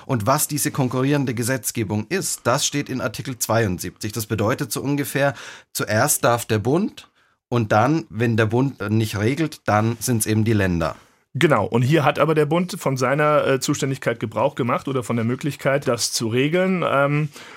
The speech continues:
Speaker 2: und aber die Ausführung, äh, die ist Sache der Länder. Da sind die Bundesländer gewissermaßen in charge.
Speaker 1: Und sag noch mal, woraus ergibt sich dann das, ähm, dass die Bundesländer da dann zuständig sind?
Speaker 2: Das ist ein paar Artikel weiter hinten im Grundgesetz, dreiundachtzig und vierundachtzig. Da steht das klar drin.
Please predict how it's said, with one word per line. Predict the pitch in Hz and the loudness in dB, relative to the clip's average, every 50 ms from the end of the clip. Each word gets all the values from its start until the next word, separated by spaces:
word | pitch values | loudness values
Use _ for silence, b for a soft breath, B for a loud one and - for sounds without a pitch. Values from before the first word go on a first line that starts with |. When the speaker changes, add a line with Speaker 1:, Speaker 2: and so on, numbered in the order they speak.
| B B | B B
Speaker 2:
und | B 135 143 160 - | B -2 0 0 2
aber | 135 151 147 | 2 0 2
die | 135 117 | 0 2
Ausführung, | - 117 135 - - 143 147 147 156 156 160 151 - | 2 2 0 0 0 0 0 2 2 2 0 -2 -2
äh, | - 120 120 | -2 -4 -2
die | 110 123 139 147 | -2 0 -2 0
ist | - 131 147 143 - - | 0 0 0 0 -2 -2
Sache | - 113 123 117 127 120 - - 117 120 | -2 -4 -2 -2 -2 -2 0 -2 -2 0
der | 117 98 98 | 0 0 0
Länder. | 113 127 160 175 175 175 175 165 151 | 0 0 0 0 0 0 0 0 0
Da | 120 120 131 | -2 -2 -2
sind | 143 135 | 0 -2
die | 123 | -2
Bundesländer | 120 127 127 139 131 - 123 127 131 123 | -2 -2 -4 -4 -4 -4 -4 -2 -2 -2
gewissermaßen | 117 123 110 113 - - 120 110 95 - - 113 - | -2 -2 -4 -6 -6 -6 -6 -4 -4 -4 -6 -6 -6
in | - 135 | -6 -6
charge. | - - 101 87 - - - B B B B B B | -6 -6 -8 -8 -8 -12 -16 B B B B B B
Speaker 1:
Und | - 117 113 107 - | -2 0 0 2 2
sag | - 120 120 151 | 4 2 4 4
noch | 143 143 | 4 4
mal, | 127 123 123 110 104 | 4 4 4 2 2
woraus | 117 135 135 135 131 - | 2 2 2 2 0 -2
ergibt | 95 117 113 127 110 - | -4 -4 -4 -4 -4 -4
sich | - 123 110 - | -6 -6 -2 0
dann | 113 107 107 101 | 2 2 2 4
das, | 90 107 131 175 175 - - - - 104 | 4 4 2 2 2 0 -2 -2 0 0
ähm, | 117 117 117 107 | 0 2 0 0
dass | 110 117 107 - | -2 -2 -4 -2
die | 123 107 | -4 -2
Bundesländer | 101 127 139 160 175 160 - 131 139 143 143 143 | 0 2 2 2 0 0 0 0 2 2 2 2
da | 139 139 139 | 2 2 0
dann | 139 147 143 139 | 0 0 -2 -4
zuständig | - 147 147 - - 147 147 143 147 147 - | -4 -6 -6 -4 -2 -2 -2 -2 -2 -2 -4
sind? | - 156 165 190 214 - - _ _ - | -2 -2 -2 -4 -6 -8 -12 _ _ 0
Speaker 2:
Das | 131 135 139 139 - | 2 2 2 2 2
ist | - 175 | 0 0
ein | 190 165 156 143 | 0 0 0 -2
paar | - 175 165 160 | 0 0 0 0
Artikel | 165 170 - 170 - 175 | 0 -2 -2 -2 -2 -2
weiter | 156 160 151 151 | -2 0 2 2
hinten | 143 165 - 190 | 0 2 0 0
im | 180 151 | -2 0
Grundgesetz, | 165 175 175 180 165 156 170 160 - - - | 0 -2 -2 -2 -2 -2 -2 -2 -2 -4 -4
dreiundachtzig | 127 127 147 160 - 151 - - 156 143 - | -2 -2 -2 -2 -2 -4 -4 -4 -6 -4 -4
und | - 139 - | -4 -4 -4
vierundachtzig. | - - 127 123 110 - 98 - - - - - - - - - | -4 -2 -2 -2 -2 -4 -8 -10 -10 -12 -12 -14 -14 -20 -20 -18
Da | - - | -16 -16
steht | - - - - | -16 -14 -14 -14
das | - - | -14 -10
klar | - 101 110 110 | -6 -6 -6 -6
drin. | 113 85 69 - | -6 -8 -8 -10